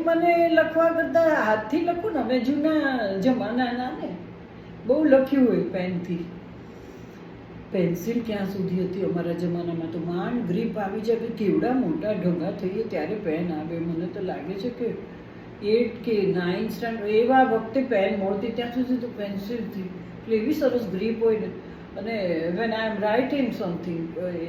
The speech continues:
એ-, એકાદ મેં, અ, બુક કે સાયમલ્ટેનિયસ હું વાંચ્યું એ કરીને, લખું એ કરીને, it takes time ને મનમાં જે. તો એ, એ લખું ને તો સડસડાટ પેન જાય.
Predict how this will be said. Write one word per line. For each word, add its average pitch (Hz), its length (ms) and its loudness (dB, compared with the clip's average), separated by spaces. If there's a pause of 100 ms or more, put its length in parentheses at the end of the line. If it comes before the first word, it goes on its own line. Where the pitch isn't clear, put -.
(160)
એ-, 202 300 -2
એકાદ 180 440 -2
મેં, 165 280 -2
અ, 139 400 -6 (760)
બુક 254 300 0
કે 202 160 4
સાયમલ્ટેનિયસ 247 720 4
હું 226 120 2
વાંચ્યું 226 420 2
એ 226 60 6
કરીને, 190 380 0
લખું 196 300 -2
એ 190 80 0
કરીને, 185 460 -2
it 247 80 0
takes 285 280 -4
time 269 480 -4
ને - 220 -8
મનમાં 214 460 -2
જે. 220 140 2 (840)
તો 285 120 0
એ, 285 220 4
એ 311 320 4
લખું 330 300 6
ને 294 60 0
તો 311 80 6
સડસડાટ 262 840 4
પેન 226 300 6
જાય. 175 200 -2